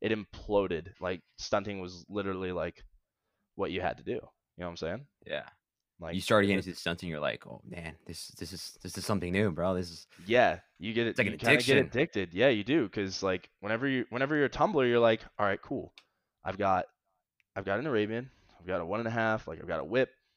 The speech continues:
Speaker 1: Let's make a combo out of it from corner to corner." And then you could do that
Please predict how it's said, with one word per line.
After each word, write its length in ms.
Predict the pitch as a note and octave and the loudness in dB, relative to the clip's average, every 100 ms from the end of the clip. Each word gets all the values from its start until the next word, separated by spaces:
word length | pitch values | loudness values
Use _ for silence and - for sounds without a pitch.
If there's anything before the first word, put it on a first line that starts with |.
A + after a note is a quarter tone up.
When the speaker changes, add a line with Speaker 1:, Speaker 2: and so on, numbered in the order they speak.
| _ _ | _ _
Speaker 1:
Let's 200 | F#2+ G2 | -10 -4
make 160 | G#2 | -6
a 40 | G2 | -4
combo 400 | B2 B2+ A2 F#2 | -2 0 0 0
out 180 | E2 E2+ | 0 0
of 80 | |
it 120 | F#2 - | -6 -8
from 140 | E2 | -14
corner 260 | - G2 G#2 | -12 -10 -8
to 60 | |
corner." 440 | G#2+ - G#2+ F#2+ G2+ _ _ _ _ _ - | -8 -6 -6 -8 -12 _ _ _ _ _ -12
And 180 | F#2 F2+ | -8 -6
then 280 | F2 F2 D#2 | -6 -6 -10
you 100 | G2+ | -8
could 120 | A2+ | -6
do 120 | A2+ | -2
that 220 | G2+ F2 | 0 0